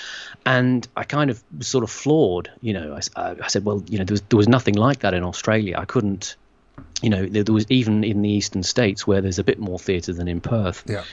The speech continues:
Speaker 1: you might have found some theatre companies to work with, but you, you didn't have anything like the range of opportunities you had in England, where I guess the repertory system was, you know, uh, kind of, it, it, it pro-, probably had pretty much gone by that point.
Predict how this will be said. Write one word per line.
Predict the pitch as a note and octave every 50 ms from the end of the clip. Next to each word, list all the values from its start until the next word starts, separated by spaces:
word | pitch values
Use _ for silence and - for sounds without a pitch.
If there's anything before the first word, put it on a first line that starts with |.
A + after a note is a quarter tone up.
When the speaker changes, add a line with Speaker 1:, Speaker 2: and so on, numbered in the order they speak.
| - -
Speaker 1:
you | - F#2+
might | G#2 A#2 B2+ C3+ B2 -
have | - -
found | - - A2+ A2 G#2 G2 F#2
some | - - - G#2+ G#2 G2+
theatre | - - G2 F#2+ G2+
companies | - A2 F#2 G2+ F#2+ -
to | - -
work | G2+ G#2+ A2+ A2 - -
with, | G2 -
but | - G2
you, | G#2 G#2 G#2 -
you | - B2
didn't | B2 C3 B2+
have | A#2 A#2
anything | A#2 A#2+ A2 A2 G#2+
like | G#2 G#2 -
the | G#2+ G#2
range | G2+ G2+ F#2+ F#2+
of | G#2 F#2+
opportunities | F2+ - G2 - A2+ G#2+ F#2+ G2 F#2
you | F#2 F2+
had | F#2+ F#2
in | F2+ F2+
England, | F#2+ G2 F#2 F#2 F2 F2
where | F#2 F#2 F2+ F2 E2+ - - - - - - - -
I | A2+
guess | D3+ C#3+ -
the | - A#2+
repertory | A2 A2 - - A2 - - G2+
system | - - G#2 - - - G2+ F#2 F#2+
was, | F#2+ F#2+ F#2 F#2 -
you | - G#2+ F#2+
know, | F#2 E2+ E2 E2+ E2+ - - - - - D2+ D2+ -
uh, | - - -
kind | - - - A2+ G2+ F#2 F2+
of, | E2 -
it, | C#3+ F#3 - -
it, | - E3+ D#3+ - -
it | - D3+ C#3 C3 -
pro-, | - D#3
probably | G#2+ - - - - B2+ A2 F2+ G2
had | F#2 F2+
pretty | - G#2 F2+ F2
much | F2+ F2 - -
gone | - F#2+ F2+ F2 E2
by | D#2 D#2 D2 D2
that | - - -
point. | - - D#2+ D2+ F2 -